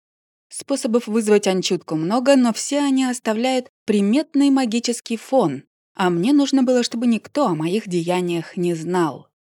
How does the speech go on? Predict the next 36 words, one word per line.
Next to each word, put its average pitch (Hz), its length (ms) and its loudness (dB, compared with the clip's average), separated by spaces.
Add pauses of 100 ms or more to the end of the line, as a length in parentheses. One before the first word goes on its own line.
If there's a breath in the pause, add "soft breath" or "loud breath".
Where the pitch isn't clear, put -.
(240)
Чёрт 180 260 -2
Артур, 175 300 -2
естественно, 240 640 -2
докладывал 165 560 -2
о - 20 0
моих 165 260 0
отлучках 160 520 -8
Мегину, 269 420 2 (340)
но 294 140 2
правил 302 320 0
я 269 120 2
не 262 100 2
нарушала, 262 520 0
со 190 140 -2
всеми 196 280 0
обязанностями 202 580 0
справлялась 196 480 0
успешно, 294 420 0 (240)
поэтому 277 400 4
придраться 254 500 0
наставнику 277 560 2
было 180 280 2
не 196 200 0
к - 80 -12
чему. - 340 -10 (300)
К - 80 -20
тому 156 260 -2
же 175 100 -2
магическую 160 580 -4
практику 226 480 -8
я 220 180 -4
прекратила, 190 640 -4
как 175 280 -4
он 247 140 -2
и - 20 -4
хотел. 175 520 -10